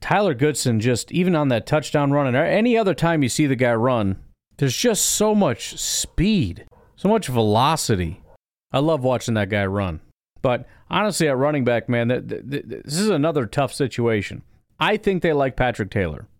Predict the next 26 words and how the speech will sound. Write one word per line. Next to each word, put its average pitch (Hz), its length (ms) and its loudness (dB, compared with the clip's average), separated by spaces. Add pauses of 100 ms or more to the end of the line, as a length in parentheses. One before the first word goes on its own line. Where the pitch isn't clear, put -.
(500)
And 131 100 2
I 143 80 2
think 151 220 0
with, 147 280 -2 (440)
you 143 100 2
know, 123 80 2
we'll 160 160 2
see 185 240 2
what 160 160 4
happens 135 400 2
with 127 200 0
the, 123 340 4
uh, 113 340 4
the 123 160 -4
Goodson 127 380 0
injury, 127 500 2
how 113 220 2
serious 123 560 0
it 117 80 0
is, 117 240 2
but - 240 -2
I, 120 240 -2
I 123 40 2
think 156 280 -2
that 127 320 0
just - 320 -2